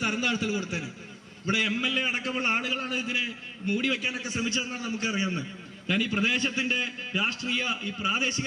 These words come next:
രാഷ്ട്രീയത്തെ കുറിച്ച് കൂടുതൽ അറിയാത്തതുകൊണ്ട് ഞാൻ പരത്തി പറയുന്നില്ല. പക്ഷേ എം എൽ എ ആയാലും ആരായാലും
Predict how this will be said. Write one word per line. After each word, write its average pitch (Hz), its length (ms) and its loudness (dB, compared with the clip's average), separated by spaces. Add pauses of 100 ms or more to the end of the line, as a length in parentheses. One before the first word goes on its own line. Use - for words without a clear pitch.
രാഷ്ട്രീയത്തെ 247 420 0
കുറിച്ച് 233 240 -4
കൂടുതൽ 240 300 2
അറിയാത്തതുകൊണ്ട് 240 420 0
ഞാൻ 226 140 0
പരത്തി 226 340 -2
പറയുന്നില്ല. 220 340 2
പക്ഷേ 226 220 0 (640)
എം 226 120 0 (160)
എൽ 302 160 -2
എ - 20 2 (140)
ആയാലും 208 360 2 (320)
ആരായാലും 180 540 2